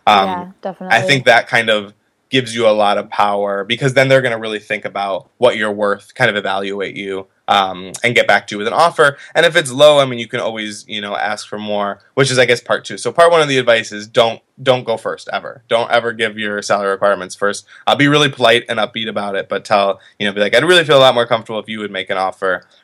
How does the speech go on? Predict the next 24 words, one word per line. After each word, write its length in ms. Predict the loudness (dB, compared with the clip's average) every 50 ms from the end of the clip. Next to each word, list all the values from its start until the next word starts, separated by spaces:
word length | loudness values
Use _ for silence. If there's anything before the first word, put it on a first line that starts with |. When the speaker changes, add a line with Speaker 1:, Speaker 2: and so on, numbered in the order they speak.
| _ _ 2
Speaker 1:
Um, 460 | 2 4 4 2 0 -4 -10 -14 -16 -8 -2
and 120 | -2 0 2
then 280 | 0 -2 -2 -6 -12 -12
the 80 | -10
second 360 | -4 0 0 0 0 0 -6 -8
piece 240 | -8 -12 -12 -12
of 80 | -10 -10
advice 400 | -10 -8 -6 -6 -6 -6 -8 -10
being 320 | -12 -12 -12 -10 -10 -12
that 260 | -10 -10 -8 -10 -10 _ _ _ _ _ _ _ _ _
whatever 540 | -20 -12 -2 4 6 6 6 6 6 6 6
offer 260 | 6 6 4 2 -2
they 100 | -6 -6
come 200 | -6 -6 -8 -2
back 260 | 2 2 2 2 2 -4
with 180 | -10 -12 -10
is, 220 | -12 -14 -14 -16 -10
is 200 | -6 -4 -4 -4
the 100 | -6 -8
beginning 440 | -10 -10 -6 -2 -2 -2 0 0 -2
of 100 | -2 -4
a 60 | -4
negotiation. 920 | -8 -10 -8 -10 -10 -10 -10 -10 -8 -8 -8 -8 -10 -12 -12 -12 -14 -14 -18 _ _ _ _ _ 0
Um, 320 | 0 2 0 0 -4 -12